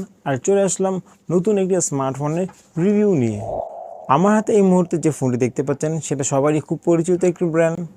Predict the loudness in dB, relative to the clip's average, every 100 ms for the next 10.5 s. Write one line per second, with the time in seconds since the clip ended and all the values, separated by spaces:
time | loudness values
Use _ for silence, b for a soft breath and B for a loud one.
0 | _ _ -2 2 4 2 -4 -10 -20 _
1 | 0 4 4 4 4 4 4 4 0 -2
2 | -4 -2 0 2 0 0 0 2 2 0
3 | 2 2 2 0 0 0 2 0 0 -2
4 | -8 -20 _ _ _ 2 4 6 4 4
5 | 2 2 2 0 4 4 4 4 4 4
6 | 2 2 2 2 2 2 4 4 4 2
7 | 2 4 4 4 2 0 0 0 -2 -2
8 | 0 0 -2 -2 -2 0 0 0 0 0
9 | 2 0 0 -2 -2 -4 -8 -12 -16 _
10 | _ _ b -2 -2